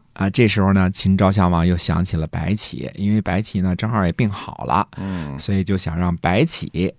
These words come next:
Speaker 1: 代替王陵攻击赵国的这个作为秦军的主将。白起说呢，说邯郸其实不容易攻打，而且诸侯的救兵呢很快就会来了。啊，诸侯呢怨恨秦国已经很久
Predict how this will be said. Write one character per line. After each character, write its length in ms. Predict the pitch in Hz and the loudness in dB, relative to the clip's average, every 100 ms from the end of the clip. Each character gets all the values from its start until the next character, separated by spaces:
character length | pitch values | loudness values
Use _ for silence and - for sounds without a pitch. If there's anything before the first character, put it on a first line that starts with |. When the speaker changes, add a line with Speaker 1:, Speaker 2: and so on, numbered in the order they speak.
| - | -2
Speaker 1:
代 180 | 107 92 | 2 2
替 200 | - 95 | 2 0
王 260 | 80 82 | 0 0
陵 260 | 87 80 90 - - | 0 0 -2 -6 -12
攻 240 | - 98 92 | -2 2 2
击 300 | 95 90 90 | 0 -2 0
赵 220 | 90 80 | -2 -2
国 220 | - 76 | -2 -4
的 440 | 80 76 69 67 - 90 - _ _ _ - | -2 -2 -4 -8 -12 -16 -20 _ _ _ -8
这 160 | 85 | -6
个 200 | 80 64 69 | -4 -8 -4
作 180 | 101 | -2
为 180 | 85 90 | 0 0
秦 240 | - - 90 | -2 -2 0
军 160 | 92 | 0
的 100 | 90 | -2
主 200 | 82 - - | -4 -10 -4
将。 300 | 113 101 - _ - - - - - _ - | 0 0 -2 _ -20 -20 -20 -20 -20 _ 6
白 140 | 127 | 6
起 160 | 139 92 | 6 2
说 180 | 117 107 | 4 4
呢， 200 | 101 85 | 4 2
说 180 | - 110 | 0 0
邯 300 | 107 85 95 | 2 2 4
郸 180 | 101 101 | 6 4
其 180 | - 95 | 2 -2
实 160 | - | -2
不 220 | 90 107 95 | -4 -2 -2
容 240 | 82 82 | 0 -2
易 80 | 82 | -4
攻 240 | 92 87 | -2 -2
打， 260 | 85 - - - | -4 -8 -12 0
而 160 | 87 98 | 4 4
且 240 | - 85 85 | 4 -2 2
诸 160 | 113 | 2
侯 160 | 107 90 | 4 4
的 120 | 104 | 4
救 200 | 101 98 | 4 4
兵 180 | 101 107 | 6 4
呢 180 | 104 87 | 4 2
很 240 | - 71 64 | -2 -4 -4
快 220 | - 87 | -4 -4
就 160 | 80 82 | -2 -4
会 300 | - 90 82 | -2 0 0
来 340 | 73 - 85 | -2 -4 2
了。 300 | 107 92 82 - _ - | 4 6 2 -2 _ -6
啊， 300 | 85 82 - - - - - | -4 -4 -8 -16 -20 -20 -2
诸 160 | 131 | 2
侯 220 | 127 98 104 | 2 4 4
呢 160 | 95 | 4
怨 180 | 113 104 | 4 2
恨 180 | 104 90 | 2 0
秦 300 | - 87 104 | 0 0 2
国 160 | 98 | 0
已 80 | 95 | 0
经 180 | - 92 | 0 -2
很 280 | - 82 | -2 -2
久 120 | 101 | -2